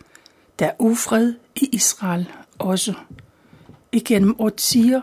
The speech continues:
har israelitterne været besat af filistrene, der aldrig lykkes for Israel at slippe helt af med dem. Endnu en gang sender filistrene soldater ind i Israel, denne gang for at hærge i byen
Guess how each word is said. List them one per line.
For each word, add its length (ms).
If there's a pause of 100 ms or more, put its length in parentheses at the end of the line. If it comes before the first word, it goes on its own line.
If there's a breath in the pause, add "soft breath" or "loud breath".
har 140
israelitterne 800
været 200
besat 600
af 80
filistrene, 680 (560 soft breath)
der 80 (160)
aldrig 400
lykkes 400
for 160
Israel 540
at 80
slippe 380
helt 400
af 180
med 140
dem. 160 (2000 soft breath)
Endnu 320
en 120
gang 360
sender 260
filistrene 800
soldater 760
ind 240
i 100
Israel, 580 (520)
denne 260
gang 460
for 120
at 100
hærge 580
i 60
byen 480